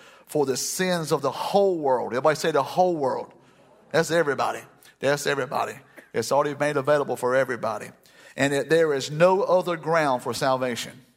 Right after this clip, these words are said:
There's no other way, if you wanna put it that way, way of salvation. Just, just, just absolutely no other way. You have to believe that. You have to believe with all your heart, soul, mind, and strength.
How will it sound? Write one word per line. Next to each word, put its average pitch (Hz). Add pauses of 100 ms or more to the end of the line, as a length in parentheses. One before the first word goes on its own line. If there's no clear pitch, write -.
(680)
There's 127
no 147
other 139
way, 127 (400)
if 113
you 123
wanna 127
put 147
it 123
that 139
way, 101 (140)
way 135
of 127
salvation. 104
Just, 120
just, 123 (160)
just 127
absolutely 127
no 127
other 131
way. 143
You 135
have 170
to 160
believe 185
that. 98
You -
have 127
to 127
believe 147
with 143
all 139
your 151
heart, 151
soul, 143
mind, 151
and 123
strength. 139